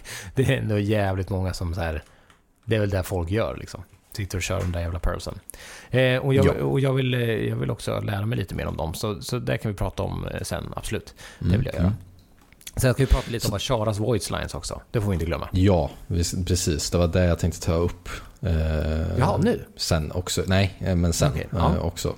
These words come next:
Speaker 2: Vi tar det sen.
Speaker 1: Ja.
Speaker 2: Så jag, jag tror att jag kan, liksom, så, jag är färdig.
Speaker 1: Okej, nice. Eh, ska vi köra nummer tre eller ska jag köra vi-, jag kan köra nummer tre. Nu, ja, vi kör nummer tre. Eh,
Speaker 2: Okej.
Speaker 1: <clears throat>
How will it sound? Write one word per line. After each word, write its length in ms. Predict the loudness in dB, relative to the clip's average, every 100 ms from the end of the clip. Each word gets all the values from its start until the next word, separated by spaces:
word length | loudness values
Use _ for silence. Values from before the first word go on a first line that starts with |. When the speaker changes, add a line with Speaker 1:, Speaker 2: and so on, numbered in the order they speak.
| -2
Speaker 2:
Vi 100 | 2
tar 100 | 4
det 80 | 4
sen. 120 | 0 -4 -4
Speaker 1:
Ja. 80 | 2
Speaker 2:
Så 120 | 6
jag, 400 | 6 6 6 6
jag 120 | 4 2
tror 140 | 2
att 160 | 2 2
jag 160 | 2
kan, 420 | 4 4 6 4 2 -8 _ -16
liksom, 400 | -4 2 2 0 -6 -20 _ -20 _ -8
så, 240 | -4 -4 -4 -2
jag 120 | 0
är 40 |
färdig. 260 | 2 -2 -4 -12 -20 -10
Speaker 1:
Okej, 240 | -4 -2 -4 -8 _
nice. 360 | -4 -4 -4 -8 -12 -20 -20 -20 -20 -16 -10 -4 -2
Eh, 320 | 0 0 0
ska 160 | 0 0
vi 40 |
köra 140 | 2 2
nummer 180 | 2
tre 160 | 2 2
eller 120 | 0
ska 120 | 0
jag 140 | 0 0
köra 380 | 0 0 0 0
vi-, 160 | -2 -2
jag 160 | 0 0
kan 100 | -4
köra 140 | -4
nummer 140 | -4
tre. 100 | -6 -12 -16 -20 -20 -14
Nu, 180 | -4 -2 0
ja, 120 | -2
vi 100 | -2
kör 140 | -6
nummer 120 | -8
tre. 100 | -12 -16 -20 -20 -20 -20 -18 -16 -14
Eh, 180 | -2 2
Speaker 2:
Okej. 220 | 4 2 -2 -12 -20 0
Speaker 1:
<clears throat> 160 | 2